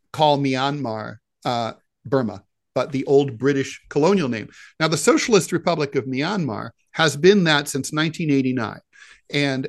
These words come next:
uh, you know, it's, it's like the same gov-, the same, uh, and if it's just political, um, you know, the, the U S government has acknowledged the changes, uh, from Congo to Zaire back to Congo, even though the Zaire thing was under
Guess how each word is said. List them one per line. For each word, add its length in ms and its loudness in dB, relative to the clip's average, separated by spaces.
uh, 320 -4
you 80 0
know, 120 0
it's, 200 -8
it's 140 -4
like 140 -4
the 80 0
same 460 0
gov-, 300 0
the 100 -6
same, 380 -2
uh, 280 -2
and 100 -2
if 120 2
it's 160 -2
just 240 -6
political, 600 0
um, 420 -2
you 140 2
know, 80 4
the, 160 -4
the 120 -4
U 120 0
S 100 -2
government 400 2
has 180 -2
acknowledged 640 0
the 60 2
changes, 680 4
uh, 140 -2
from 200 -2
Congo 480 4
to 160 0
Zaire 440 0
back 280 -6
to 100 -10
Congo, 680 -2
even 240 0
though 160 0
the 80 -4
Zaire 420 0
thing 240 -2
was 200 -4
under 360 -6